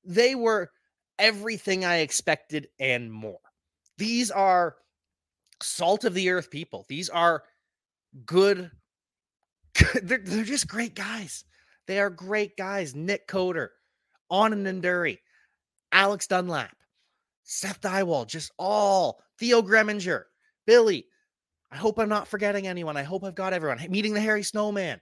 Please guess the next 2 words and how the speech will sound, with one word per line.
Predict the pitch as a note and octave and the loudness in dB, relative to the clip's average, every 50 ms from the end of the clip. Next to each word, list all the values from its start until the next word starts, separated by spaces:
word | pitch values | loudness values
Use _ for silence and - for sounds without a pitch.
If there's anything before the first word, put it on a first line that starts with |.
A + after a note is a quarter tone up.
| _ _ _ _ _ _ _ _ _ _ _ - | _ _ _ _ _ _ _ _ _ _ _ -4
uh, | D3+ D#3 D#3 D3+ D3+ D3+ B2 B2+ _ _ _ _ _ _ _ _ _ _ _ _ | -2 0 0 0 0 -2 -6 -10 _ _ _ _ _ _ _ _ _ _ _ _
Shervon. | - - - G#3 B3+ C4+ B3+ G#3+ E3+ A#2 - | -4 0 2 2 4 6 6 6 6 4 -2